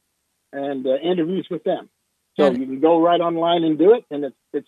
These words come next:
Speaker 1: tremendous. We invite you to join also, all citizens. We need everyone to join us,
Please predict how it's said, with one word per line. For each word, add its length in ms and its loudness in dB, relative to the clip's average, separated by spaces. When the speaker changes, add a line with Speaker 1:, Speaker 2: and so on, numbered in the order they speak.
Speaker 1:
tremendous. 380 -2
We 160 -2
invite 280 0
you 100 2
to 80 -6
join 460 -2
also, 300 -2
all 420 0
citizens. 380 -8
We 120 -2
need 180 2
everyone 500 2
to 100 -10
join 360 -10
us, 60 -12